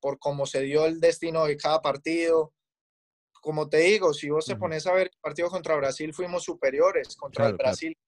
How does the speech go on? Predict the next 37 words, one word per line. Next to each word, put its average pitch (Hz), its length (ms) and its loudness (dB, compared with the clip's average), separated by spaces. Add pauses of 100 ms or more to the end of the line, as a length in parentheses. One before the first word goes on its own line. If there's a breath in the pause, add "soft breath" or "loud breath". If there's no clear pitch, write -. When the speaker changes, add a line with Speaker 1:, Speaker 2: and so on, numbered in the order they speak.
(100)
Speaker 1:
todo 175 100 2
el - 100 -8 (240)
mundo 165 140 2
decía 170 340 -4
que 160 80 -6
nos 143 200 -10
iba 160 80 2
a 160 60 2
pintar 143 360 -4
la 156 120 0
cara 180 320 0
y 190 60 -8
que 160 140 -8
nos 139 220 -12
iba 151 100 -2
a 160 40 -2
meter 139 460 -6 (520)
cuatro 160 420 0
goles, 180 340 -2
como 151 220 -10
lo 131 160 -8
hizo 135 260 -8
con 139 260 -8
Uruguay, 139 580 0
como 143 240 -6
lo 123 180 -2
hizo 135 280 -6
con 135 260 -6
las 120 180 -10
otras 143 260 -6
selecciones. 151 580 -4 (920)
Y 135 320 -2
vamos 160 680 0
y 147 120 -8
jugamos 143 360 0
nosotros 180 640 0
y 131 440 -8